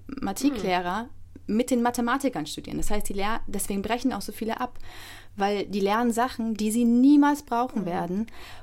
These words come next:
Speaker 1: Und Pädagogik ist da halt viel wichtiger und viele kommen dann einfach nicht mit, weil sie durchfallen, weil sie sagen, das, das sind Sachen, äh, die brauchst du nicht.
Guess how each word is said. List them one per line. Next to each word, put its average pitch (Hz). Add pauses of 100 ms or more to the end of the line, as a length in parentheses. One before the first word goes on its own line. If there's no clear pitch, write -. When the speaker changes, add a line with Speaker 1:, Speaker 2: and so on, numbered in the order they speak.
(260)
Speaker 1:
Und 208
Pädagogik 226
ist -
da 208
halt 202
viel 208
wichtiger 185
und 190
viele 214
kommen 262
dann 254
einfach 214
nicht 196
mit, 247
weil 196
sie 190
durchfallen, 226
weil 190
sie 185
sagen, 190
das, - (120)
das 190
sind 196
Sachen, 240 (500)
äh, 185 (380)
die 202
brauchst 226
du 175
nicht. -